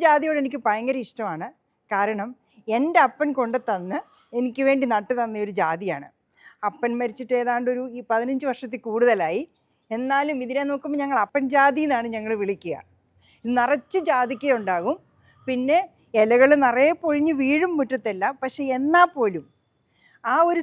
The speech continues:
സെൻറ്റിമെൻ്റൽ അറ്റാച്ച്മെന്റ് ഇതിന് ഭയങ്കരമാണ്. ഇതൊന്നും ഫുൾ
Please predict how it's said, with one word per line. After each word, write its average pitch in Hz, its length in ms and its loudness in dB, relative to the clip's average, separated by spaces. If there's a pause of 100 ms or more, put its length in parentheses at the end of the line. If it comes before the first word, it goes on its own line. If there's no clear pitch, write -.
സെൻറ്റിമെൻ്റൽ 254 580 -4
അറ്റാച്ച്മെന്റ് 208 640 -6 (200)
ഇതിന് 214 260 -6
ഭയങ്കരമാണ്. 196 640 0 (640)
ഇതൊന്നും 262 420 0 (100)
ഫുൾ 285 160 -4